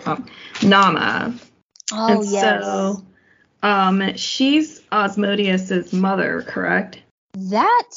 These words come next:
Speaker 2: so I'm not too familiar with Asmodeus's, like, how he came to be, 'cause he's like, "That's not important." I'm like, "Okay," 'cause I was curious about it, but I did hear that someone,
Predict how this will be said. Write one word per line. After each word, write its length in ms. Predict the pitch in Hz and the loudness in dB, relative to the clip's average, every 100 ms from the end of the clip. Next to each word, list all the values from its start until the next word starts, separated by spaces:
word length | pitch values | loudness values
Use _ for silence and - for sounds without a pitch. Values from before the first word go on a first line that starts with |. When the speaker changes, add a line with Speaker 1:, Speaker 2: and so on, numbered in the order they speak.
| - - - _ _ _ | -18 -18 -20 _ _ _
Speaker 2:
so 460 | - - 269 240 233 | -10 -2 -2 -2 -4
I'm 420 | 214 247 370 330 208 | -8 -6 -6 -6 -8
not 240 | 202 214 | -10 -12
too 680 | - - 220 220 214 208 208 - _ _ | -16 -12 -8 -6 -4 -4 -6 -12 _ _
familiar 640 | - - 220 196 190 208 208 | -12 -6 -4 -2 -2 -2 -2
with 260 | 190 185 - | -4 -4 -6
Asmodeus's, 1500 | 180 180 175 180 185 185 180 196 180 175 175 180 - - - | -8 -6 -6 -4 0 -2 -2 -4 -4 -4 -6 -8 -10 -10 -6
like, 420 | 170 165 160 - _ _ _ | -4 -4 -6 -12 _ _ _
how 240 | - 185 | -2 0
he 120 | 180 196 | 0 -6
came 280 | - 185 175 | -8 -10 -10
to 140 | 170 | -10
be, 560 | 170 277 311 311 311 302 | 0 4 6 6 4 2
'cause 220 | - 180 | -4 -6
he's 500 | - 214 208 196 180 | -4 -2 -2 -4 -4
like, 220 | 170 170 | -6 -6
"That's 260 | - 170 - | -6 -8 -6
not 140 | 165 | -8
important." 480 | 160 160 165 170 - - - | -8 -6 -8 -8 -14 -18 -14
I'm 40 | 196 | -10
like, 120 | - | -2
"Okay," 340 | - 508 403 403 - - - | 0 2 2 2 -2 -8 0
'cause 120 | 269 | 4
I 80 | 392 | 2
was 120 | 427 | 2
curious 380 | - 370 294 - | -6 -6 -6 -6
about 220 | 190 175 | -8 -8
it, 100 | 185 | -4
but 80 | 233 | 0
I 140 | 254 | 0
did 400 | 226 247 294 233 - | -2 -4 -6 -6 -16
hear 360 | - 247 247 | -10 -2 -2
that 200 | 226 202 | -2 -4
someone, 640 | - 220 208 214 214 220 | -6 -6 -6 -6 -8 -10